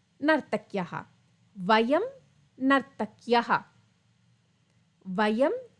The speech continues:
नर्तक्यः। अहं बालकः। वयं बालकाः। अहं बालकः। वयं बालकाः।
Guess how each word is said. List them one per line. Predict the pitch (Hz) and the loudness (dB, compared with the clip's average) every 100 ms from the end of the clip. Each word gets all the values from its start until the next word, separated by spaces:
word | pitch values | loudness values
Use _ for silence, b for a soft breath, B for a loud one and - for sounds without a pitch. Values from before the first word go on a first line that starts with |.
| _ _ | _ _
नर्तक्यः। | 214 214 214 - - 196 _ 240 247 - - - _ _ _ _ _ _ _ _ _ _ _ _ _ _ _ _ _ _ _ _ | 0 0 0 -4 -8 -8 _ 0 0 0 -4 -6 _ _ _ _ _ _ _ _ _ _ _ _ _ _ _ _ _ _ _ _
अहं | 208 226 269 339 480 523 _ _ _ _ 214 | -2 -2 0 -2 -2 -10 _ _ _ _ -6
बालकः। | 185 220 196 175 156 240 262 359 466 _ _ _ _ _ _ _ _ 202 | 2 4 4 0 -4 -4 -4 -6 -14 _ _ _ _ _ _ _ _ 0
वयं | 254 285 392 571 - _ _ _ _ _ 202 | 2 2 0 -4 -10 _ _ _ _ _ 0
बालकाः। | 180 220 214 202 190 - 208 214 226 233 208 165 - _ _ _ _ _ _ _ _ _ _ _ _ | 4 6 6 2 -4 0 4 6 6 4 2 -4 -6 _ _ _ _ _ _ _ _ _ _ _ _
अहं | 208 226 247 370 539 554 _ _ _ | 2 2 0 -4 -4 -12 _ _ _
बालकः। | 196 175 214 196 180 175 - 269 269 453 508 _ _ _ _ _ _ - | -6 0 2 2 0 -4 -2 -2 0 -2 -2 _ _ _ _ _ _ -16
वयं | 180 208 233 262 403 554 508 _ _ _ _ 202 | -4 0 2 2 0 -2 -12 _ _ _ _ -4
बालकाः। | 185 214 202 185 170 - 220 226 233 226 | 2 4 4 2 -4 0 4 6 4 2